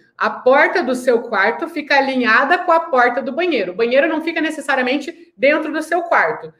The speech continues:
mas a porta dele fica alinhada com a porta do seu quarto. Então, a ener-, o banheiro tá sugando a energia do cômodo do seu quarto. Então, tem lá um corredor.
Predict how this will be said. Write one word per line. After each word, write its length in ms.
mas 360
a 100
porta 540
dele 340
fica 480
alinhada 1300
com 180
a 80
porta 420
do 120
seu 240
quarto. 440
Então, 480
a 200
ener-, 400
o 80
banheiro 580
tá 120
sugando 580
a 100
energia 440
do 200
cômodo 420
do 80
seu 220
quarto. 420
Então, 240
tem 180
lá 180
um 120
corredor. 720